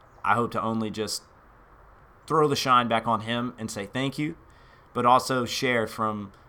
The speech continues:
my own personal voice because, uh, who knows, maybe, maybe you got something out of this that you wouldn't have gotten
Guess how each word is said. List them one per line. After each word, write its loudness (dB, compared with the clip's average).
my 8
own 2
personal -4
voice -8
because, -10
uh, -4
who -2
knows, -4
maybe, -6
maybe -2
you -2
got 2
something -4
out 0
of -6
this -8
that -2
you 0
wouldn't 2
have -2
gotten 2